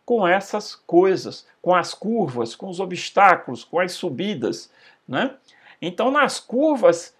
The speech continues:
sem visibilidade e naqueles lugares em que existem mais de um caminho para seguir,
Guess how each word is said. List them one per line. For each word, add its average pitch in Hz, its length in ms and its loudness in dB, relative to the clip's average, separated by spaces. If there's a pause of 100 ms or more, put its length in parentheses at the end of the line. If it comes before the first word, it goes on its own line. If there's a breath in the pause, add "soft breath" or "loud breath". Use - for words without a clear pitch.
(100)
sem 202 300 -8
visibilidade 151 1040 0
e 233 80 -8
naqueles 240 480 -2
lugares 156 560 4
em 156 100 -8
que 175 180 -6
existem 165 420 -6
mais 196 540 0
de 190 100 -10
um 190 60 -12
caminho 160 500 -6
para 131 160 -6
seguir, 120 580 -6